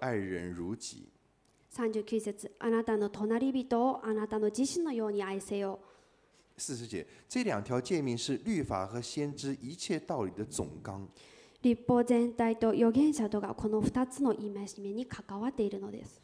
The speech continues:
Speaker 1: 所以我们不但要爱神，我们也要传讲神的爱。
Speaker 2: 神様を愛するだけではなく、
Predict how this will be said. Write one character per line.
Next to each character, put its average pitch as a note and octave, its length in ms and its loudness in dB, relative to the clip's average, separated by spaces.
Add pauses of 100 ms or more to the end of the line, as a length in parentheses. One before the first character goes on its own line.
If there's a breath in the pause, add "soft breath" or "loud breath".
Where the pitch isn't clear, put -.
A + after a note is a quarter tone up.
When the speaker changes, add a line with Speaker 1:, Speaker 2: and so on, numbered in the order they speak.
Speaker 1:
所 - 160 -4
以 C3 60 2
我 A2 80 2
们 G2+ 140 0
不 - 120 6
但 B2 120 -4
要 A#2+ 140 -2
爱 A#2 220 -4
神， F#2 400 -6 (200 loud breath)
我 A2+ 80 -2
们 A2+ 120 -2
也 A2 60 0
要 G#2+ 120 0
传 G#2+ 460 -6
讲 D#2+ 320 -8
神 E2+ 280 -10
的 - 60 -10
爱。 - 260 -12 (340 soft breath)
Speaker 2:
神 A#3+ 320 -4
様 G#3+ 480 -8
を G#3 180 -6
愛 A#3+ 240 0
す A#3+ 160 -2
る C4 120 2
だ B3+ 100 -2
け A3+ 140 -4
で A3 100 0
は G#3 100 -4
な G3+ 140 -8
く、 G#3 220 -10